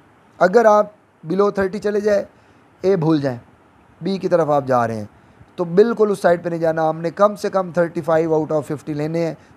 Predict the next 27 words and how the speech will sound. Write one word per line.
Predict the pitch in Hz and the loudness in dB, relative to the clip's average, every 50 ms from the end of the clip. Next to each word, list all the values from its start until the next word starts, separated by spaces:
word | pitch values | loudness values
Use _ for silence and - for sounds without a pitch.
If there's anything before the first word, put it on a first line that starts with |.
| - | 0
तब | 185 190 185 165 | 2 2 2 4
जाके | 165 160 151 143 143 151 | 2 2 2 2 2 0
आपका | 143 143 131 120 151 143 143 131 - - | 0 0 0 0 0 0 0 -2 -2 -4
ए | 160 160 160 | -4 -4 -4
स्टार | 147 - - 147 143 139 | -4 -6 -4 -4 -2 -2
की | 127 139 | -4 -6
तरफ | 117 139 135 135 127 | -6 -4 -4 -4 -4
जर्नी | 131 135 135 139 139 139 | -4 -4 -4 -4 -4 -2
जो | 135 139 | 0 0
है | 131 | 0
वो | 131 131 127 | 0 0 -2
चलेगी। | - 147 160 180 180 175 175 156 - - - - - | -2 0 0 0 0 0 -4 -8 -10 -14 -16 -6 -4
अच्छा, | 185 180 208 196 | 0 0 0 2
मैं | 190 190 185 180 | 2 2 0 0
बी | 190 202 208 | 0 -4 -2
पार्ट | - 202 190 190 185 | 0 2 2 2 0
को | - 185 | -2 -2
थोड़ा | 170 175 170 | -2 0 0
बता | 170 160 151 165 160 160 | 0 0 0 0 0 2
रहा | 165 165 | 2 0
था | 160 160 | -2 -4
कि | 147 151 | -6 -8
किस | 139 165 143 - | -10 -12 -10 -8
तरह | 165 160 151 | -6 -6 -6
से | 151 147 | -6 -6
करना | 147 143 143 151 147 | -6 -6 -4 -4 -6
है। | 139 | -6